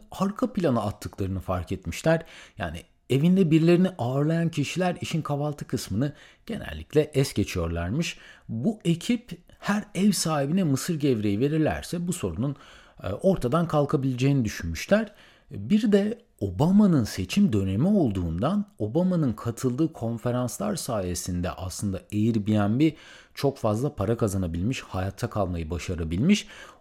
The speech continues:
Obama temalı bir mısır gevreği yapmaya karar vermişler. Yani web sitesinden bir anda mısır gevreğine geçmişler. Obama'nın O'su olarak adlandırdıkları mısır gevreklerini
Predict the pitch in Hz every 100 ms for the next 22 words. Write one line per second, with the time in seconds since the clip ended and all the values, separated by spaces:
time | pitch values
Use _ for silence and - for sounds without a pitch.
0 | _ - 165 247 247 233 - 190 180 220
1 | 226 202 160 - 214 160 127 98 95 92
2 | - 101 98 104 104 104 95 90 87 -
3 | 175 - 87 87 82 151 170 - 120 -
4 | 120 185 156 131 101 135 170 - 120 107
5 | 98 92 92 101 95 - 85 - 180 208
6 | - - - - _ 135 143 214 190 185
7 | 220 208 - 127 135 - 147 98 - -
8 | 117 98 113 113 113 - 113 107 110 110
9 | - 135 160 107 147 110 101 87 92 -
10 | 92 113 190